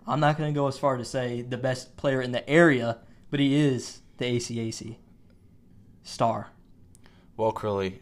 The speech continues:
Speaker 2: it's very
Speaker 1: Not David Bischoff.
Speaker 2: It's, it's very early. I didn't say David Bischoff was, but I said he's a key player at Woodland.
Speaker 1: Said he had the best talent.
Speaker 2: At Woodland.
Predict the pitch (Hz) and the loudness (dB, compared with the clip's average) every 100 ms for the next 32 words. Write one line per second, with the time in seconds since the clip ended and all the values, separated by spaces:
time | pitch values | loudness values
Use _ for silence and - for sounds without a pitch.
0 | - 101 92 98 127 147 135 131 127 120 | -12 -10 -2 4 8 8 8 4 4 0
1 | 117 - - - 113 98 107 123 139 110 | 0 -2 -4 -4 -6 0 4 4 4 2
2 | 92 95 95 - 117 135 175 170 - 143 | 0 -2 -2 0 0 2 0 0 2 2
3 | 131 120 117 110 107 - 104 - 95 90 | 4 2 2 0 2 4 2 2 0 0
4 | 92 90 87 92 92 87 - 104 - 120 | 0 0 0 -4 -4 -8 -8 -8 -2 0
5 | 117 131 127 90 90 92 147 135 123 123 | 0 0 -2 -4 -4 -2 0 0 -2 -4
6 | 123 - 120 110 107 - - - - - | -6 -6 -6 -6 -10 -16 -20 -20 -10 0
7 | 95 92 90 85 87 | 0 2 -2 -4 -12